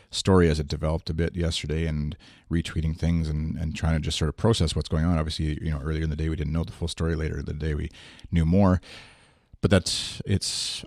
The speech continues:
I don't know, I can't say he's guilty, but I also don't feel like we need, he needs some sort of rallying support cry to, I mean, he's got a team of lawyers, he's got a P R team, he's got, um, a lawsuit, a fifty million dollar lawsuit against the C B C to wrongful dismissal kind of lawsuit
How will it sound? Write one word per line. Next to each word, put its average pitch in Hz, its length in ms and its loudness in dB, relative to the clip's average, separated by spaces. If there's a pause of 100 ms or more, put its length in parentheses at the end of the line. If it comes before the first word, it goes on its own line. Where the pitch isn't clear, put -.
I 98 120 8
don't 101 240 6
know, 101 280 8
I 98 60 4
can't 87 220 2
say 92 100 2
he's 73 160 -2
guilty, 101 560 2 (280)
but 87 100 2
I 87 40 4
also 87 240 2
don't 80 320 -2
feel 82 140 -2
like - 340 -2 (120)
we 80 120 -2
need, 78 220 0
he 92 140 0
needs 85 180 4
some 85 140 0
sort 78 180 -2
of 78 180 -4
rallying 82 520 2
support - 420 -2
cry 73 380 -2
to, 73 360 -4
I - 640 -14
mean, 80 80 0
he's 78 100 -2
got 92 140 2
a 85 40 2
team 101 260 4
of 82 80 2
lawyers, 80 340 2
he's 71 140 -8
got 87 180 4
a 85 80 2
P 82 240 0
R 80 160 4
team, 76 300 0
he's 73 180 -2
got, 85 320 2 (560)
um, 78 520 0 (260)
a 80 80 2
lawsuit, 80 520 2
a - 40 -12
fifty - 240 -4
million 82 240 2
dollar 80 200 2
lawsuit 78 400 0
against 80 240 -2
the - 60 -6
C - 160 -2
B 82 140 0
C 78 260 -2
to 76 320 -4
wrongful 82 360 0
dismissal 80 500 -2
kind - 200 -4
of 76 120 -4
lawsuit 78 400 -2